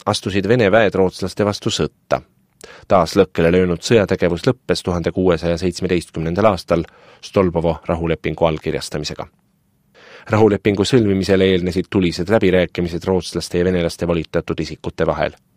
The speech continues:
Vene saadikud pidasid end väärikalt ülal ja nõudsid Liivimaa linnade ja Veliki Novgorodi kui Venemaa valitsejate pärusmaa tagastamist. Rootslased vastasid neile:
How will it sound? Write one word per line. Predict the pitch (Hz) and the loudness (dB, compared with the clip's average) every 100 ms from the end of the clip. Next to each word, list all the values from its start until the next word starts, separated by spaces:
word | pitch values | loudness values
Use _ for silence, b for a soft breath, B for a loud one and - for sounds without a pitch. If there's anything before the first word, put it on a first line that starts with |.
| B B B B | B B B B
Vene | 113 101 | 2 4
saadikud | 120 107 92 95 - | 2 0 0 -4 -2
pidasid | 95 90 98 | 0 0 0
end | 101 - | -2 2
väärikalt | 110 90 - - - | 2 2 -2 -4 0
ülal | 120 92 85 _ | 4 4 2 _
ja | 95 92 | -2 0
nõudsid | 90 - 82 | -2 -4 0
Liivimaa | 101 104 90 85 82 | 2 2 2 0 0
linnade | 113 98 85 82 - - | 0 0 0 0 -2 -2
ja | 95 | 2
Veliki | 87 95 92 - 87 | 2 2 -2 -2 -2
Novgorodi | 92 87 85 82 80 | 0 0 0 2 0
kui | 87 82 82 | 0 0 0
Venemaa | 95 85 85 80 | 0 0 -2 0
valitsejate | 87 76 - 78 - 85 | 0 0 -4 -4 -4 0
pärusmaa | 101 90 - 85 80 | 0 0 -2 -2 -2
tagastamist. | 78 76 - 60 53 - - _ _ _ _ _ B B B | -4 -6 -8 -12 -12 -14 -16 _ _ _ _ _ B B B
Rootslased | 127 113 - 95 101 90 | 2 2 -2 -4 -2 -4
vastasid | - - 78 - | -8 -8 -10 -6
neile: | 78 - | -6 -6